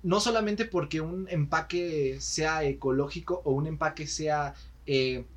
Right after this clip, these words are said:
sustentable como te lo vendan, significa que va a ser funcional para el producto. Eh, muchas veces, ok, lo, estoy entregando, eh,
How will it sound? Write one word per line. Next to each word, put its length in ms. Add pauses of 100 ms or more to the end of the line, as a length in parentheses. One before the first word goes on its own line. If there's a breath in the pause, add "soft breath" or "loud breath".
(120)
sustentable 760
como 240
te 100
lo 120
vendan, 320
significa 440
que 120
va 100
a 40
ser 140
funcional 680
para 140
el 40
producto. 460 (360 loud breath)
Eh, 320
muchas 320
veces, 240 (220)
ok, 200 (680 loud breath)
lo, 240
estoy 240
entregando, 1040
eh, 360